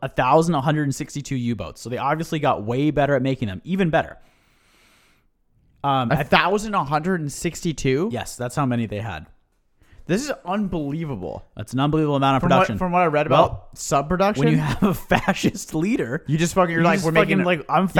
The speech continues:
Speaker 1: fascist, so
Speaker 2: they're like,
Speaker 1: here,
Speaker 2: "We're
Speaker 1: I'm,
Speaker 2: making a
Speaker 1: we're,
Speaker 2: sub."
Speaker 1: we're fucking doing it. I don't need to pass. There's no
Speaker 2: Yeah,
Speaker 1: Congress."
Speaker 2: we don't need to, like, pass any, we're just making a sub. We're making subs.
Speaker 1: Yeah.
Speaker 2: That's why,
Speaker 1: That's,
Speaker 2: yeah.
Speaker 1: it's authoritarian. You're just, we're doing this.
Speaker 2: Yeah, it works for military. Works militarily, for sure.
Speaker 1: Exactly.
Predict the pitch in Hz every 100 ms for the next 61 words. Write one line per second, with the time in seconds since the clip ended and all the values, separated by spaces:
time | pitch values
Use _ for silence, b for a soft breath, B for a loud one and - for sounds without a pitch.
0 | 185 110 143 131 - 156 156 - 135 147
1 | 160 170 165 165 107 - 151 190 180 190
2 | 196 117 135 160 143 143 131 - 143 139
3 | 139 147 131 165 160 165 175 175 170 151
4 | - 147 160 165 160 143 143 139 - 147
5 | 143 165 85 101 107 - 101 - - _
6 | _ _ 151 139 80 _ _ _ - 135
7 | - - 110 98 139 123 147 143 131 165
8 | 123 90 104 120 - 147 127 143 123 85
9 | - 147 120 110 135 - 127 127 113 104
10 | 85 85 104 107 - 104 98 95 85 76
11 | - - 95 101 80 104 107 101 107 110
12 | 80